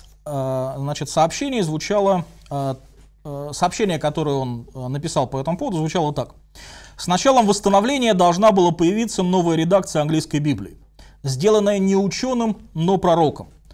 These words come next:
Она должна была основываться не на древней рукописи, а на прямом откровении от того же Господа,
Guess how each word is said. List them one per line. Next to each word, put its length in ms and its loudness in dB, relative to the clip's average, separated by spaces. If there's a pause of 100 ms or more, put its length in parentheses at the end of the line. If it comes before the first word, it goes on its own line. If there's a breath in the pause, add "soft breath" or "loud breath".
(260 soft breath)
Она 260 0
должна 360 4
была 220 4
основываться 460 0
не 100 2
на 120 2
древней 380 2
рукописи, 640 -2
а 120 -2
на 100 -2
прямом 400 0
откровении 720 -2
от 200 -6
того 280 2
же 100 0
Господа, 480 2